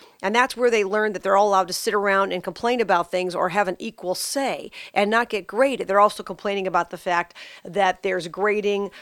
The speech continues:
among your peers as to your performance and this and that and the other. <laughs> But, but what did they expect? The same manager who left in twenty eighteen said, "What comes with scale and larger operations is you can't afford to have too much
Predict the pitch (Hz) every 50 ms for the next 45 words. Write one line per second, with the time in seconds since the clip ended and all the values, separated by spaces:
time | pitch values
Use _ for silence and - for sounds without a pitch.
0 | - - 202 208 202 190 185 180 175 165 170 - - 247 254 247 240 226 220 220
1 | 208 - - 185 185 170 - - 185 175 170 - - 175 - - 220 226 214 220
2 | 214 208 - 175 175 185 180 - 196 180 180 180 180 185 - 185 185 208 220 214
3 | - - - - - - - - _ _ _ _ _ _ _ _ _ _ - 208
4 | 254 262 - - - - _ - - _ _ _ _ - - 254 262 - _ -
5 | - _ - _ - - - - 254 233 277 339 339 370 - 311 269 262 - -
6 | - - 285 294 349 403 - - - - - _ _ _ _ _ _ _ _ _
7 | _ _ _ _ _ _ _ _ _ _ _ _ _ _ _ _ _ _ _ _
8 | - 233 226 - - 269 269 285 247 233 240 262 294 277 233 185 202 185 202 202
9 | 208 208 208 - 196 196 - - 214 214 208 190 190 196 196 - - 233 240 233
10 | 220 - 196 190 185 202 208 202 - - 262 294 294 262 208 214 202 - - -
11 | - 262 254 247 208 151 151 180 180 180 185 196 202 214 196 202 196 185 180 180
12 | - 175 190 202 208 - 185 180 160 175 165 180 185 - - 233 233 226 202 -
13 | - 226 208 202 190 175 185 170 - - 220 208 202 - -